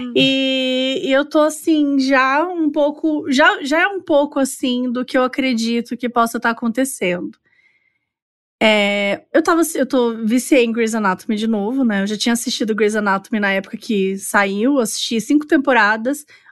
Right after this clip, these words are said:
Speaker 2: Aí, quando uma pessoa morreu, eu fiquei puta e parei de assistir, nunca mais assisti de novo. E agora eu tô assistindo de novo, vou assistir até a quinta temporada.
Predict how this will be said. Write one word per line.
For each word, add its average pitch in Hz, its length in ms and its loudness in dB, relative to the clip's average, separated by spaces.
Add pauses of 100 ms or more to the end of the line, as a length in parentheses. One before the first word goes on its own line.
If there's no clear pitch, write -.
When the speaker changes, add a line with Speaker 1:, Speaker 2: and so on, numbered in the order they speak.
Speaker 2:
Aí, 233 120 4
quando 285 300 2
uma 254 220 0
pessoa 240 300 -2
morreu, 220 400 0
eu 240 40 -2
fiquei 233 220 -4
puta 240 340 -4
e 247 40 -2
parei 233 260 0
de 226 80 -4
assistir, - 260 -4
nunca 302 180 4
mais 285 220 4
assisti - 400 -6
de 226 140 -2
novo. 226 440 0 (540)
E 240 60 4
agora 240 400 4
eu 240 120 -2
tô 254 120 0
assistindo 233 360 -2
de 240 120 0
novo, 262 240 2
vou 277 80 0
assistir 277 180 0
até 277 140 -2
a 277 40 -2
quinta 277 240 0
temporada. 202 680 0